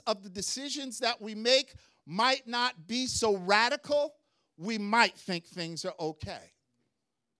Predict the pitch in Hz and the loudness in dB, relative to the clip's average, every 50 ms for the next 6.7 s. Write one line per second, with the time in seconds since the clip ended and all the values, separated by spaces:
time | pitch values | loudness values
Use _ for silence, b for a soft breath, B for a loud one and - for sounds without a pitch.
0 | _ _ _ _ _ _ _ _ _ _ _ _ b b b b b b 240 254 | _ _ _ _ _ _ _ _ _ _ _ _ b b b b b b -2 0
1 | - 269 277 277 254 - - - 359 349 330 302 269 254 240 277 285 277 269 254 | 2 2 0 2 2 2 2 2 2 0 -2 -2 0 2 4 2 2 2 0 0
2 | - - 254 262 269 247 254 226 - - 247 254 240 - 240 233 226 226 208 - | 2 2 4 4 2 0 0 0 0 0 0 0 -2 -2 -2 0 0 -2 -2 -4
3 | - b b b b b b - 196 175 208 254 254 240 233 226 226 240 233 226 | -12 b b b b b b -4 -2 0 2 2 2 0 0 -2 -2 0 0 0
4 | 214 208 202 - b b b b b b _ _ _ _ _ _ _ - 233 254 | 0 0 -2 -6 b b b b b b _ _ _ _ _ _ _ -6 -6 -4
5 | 254 240 226 196 247 277 294 311 - - 262 247 240 233 226 196 220 214 185 180 | -4 -4 -2 0 2 2 2 0 -2 -4 -6 -4 -2 0 2 4 4 4 4 2
6 | - - - - 226 233 220 202 180 147 - - - | -2 -6 -6 -2 0 2 2 2 0 -2 -4 -6 -6